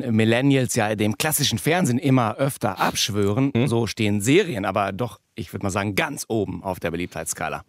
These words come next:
Speaker 2: Wir schauen uns in dieser einen Stunde an, was hinter diesem Trend steckt. Gibt's da neue Sehgewohnheiten, die dazu geführt haben? Woher kommt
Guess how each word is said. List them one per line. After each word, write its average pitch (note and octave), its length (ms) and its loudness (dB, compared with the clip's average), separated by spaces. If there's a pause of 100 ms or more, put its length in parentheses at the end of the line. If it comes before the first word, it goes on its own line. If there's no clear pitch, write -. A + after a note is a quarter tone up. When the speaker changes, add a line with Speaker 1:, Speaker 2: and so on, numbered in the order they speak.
Speaker 2:
Wir G#2 120 -2
schauen C3 160 4
uns D3 100 0
in A#2+ 80 -4
dieser A#2+ 420 0
einen A#2+ 160 0
Stunde A2+ 340 2
an, A#2 180 2
was A2 260 0
hinter G3 240 4
diesem A2 320 2
Trend G2+ 300 -2
steckt. E2+ 260 -4 (400)
Gibt's - 200 -4
da C3 180 4
neue B2 340 4
Sehgewohnheiten, G#2+ 1080 2 (440)
die A2 80 2
dazu G2+ 320 0 (100)
geführt - 380 0
haben? D#2+ 260 0 (500)
Woher C3 220 2
kommt - 320 -2